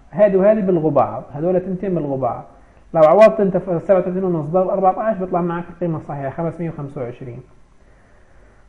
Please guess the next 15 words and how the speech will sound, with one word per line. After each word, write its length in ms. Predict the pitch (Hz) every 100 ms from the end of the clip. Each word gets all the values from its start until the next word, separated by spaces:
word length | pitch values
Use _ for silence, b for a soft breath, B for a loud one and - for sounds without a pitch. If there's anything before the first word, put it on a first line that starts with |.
| _
طيب 240 | 135 139 185
بعد 160 | 226
هيك 100 | 233
شو 160 | - 240
ايش 100 | 233
تضل 240 | 220 220
عندنا؟ 360 | 196 196 202 240 -
خلاص 220 | - 208 202
عندي 140 | 220
القيمة 280 | 220 208 180 190
الاسترس 400 | 180 - 196 170
عند 160 | 165
الاي 220 | 165 220
وعند 240 | 202 185 170
البي، 380 | 156 196 233